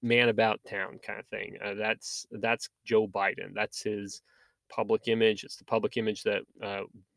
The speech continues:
he leaned on heavily in, to contrast himself with, uh, with Donald Trump. Uh, but what stood out to me in this particular speech was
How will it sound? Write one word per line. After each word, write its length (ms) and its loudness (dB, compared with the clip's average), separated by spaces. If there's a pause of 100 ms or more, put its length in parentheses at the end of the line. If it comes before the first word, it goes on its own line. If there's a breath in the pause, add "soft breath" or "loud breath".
(120)
he 200 -10
leaned 320 0
on 180 -2
heavily 720 4
in, 300 -2
to 140 2
contrast 640 -2
himself 500 2
with, 380 2 (580 soft breath)
uh, 160 -4
with 320 2 (220)
Donald 280 0
Trump. 420 2 (640 loud breath)
Uh, 180 0 (640)
but 280 8 (640)
what 240 0
stood 240 2
out 200 4
to 100 -8
me 140 2
in 120 2
this 200 2
particular 520 0
speech 500 -2
was 720 2